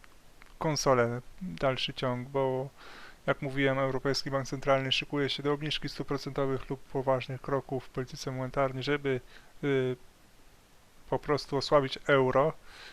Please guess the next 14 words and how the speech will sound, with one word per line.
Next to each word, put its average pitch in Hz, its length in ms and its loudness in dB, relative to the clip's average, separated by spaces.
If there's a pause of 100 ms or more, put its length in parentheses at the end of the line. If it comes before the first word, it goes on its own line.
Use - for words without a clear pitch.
(220)
W 117 80 -8
drugą 147 280 2
stronę 151 400 0
w - 40 -8
środę, 147 440 2
zdaje 147 320 2
się, 143 140 -4
będzie 139 480 -2 (1700)
R 123 200 4
B 131 120 4
N 127 160 2
Z 139 380 0
i 131 100 -4
Bank 135 420 2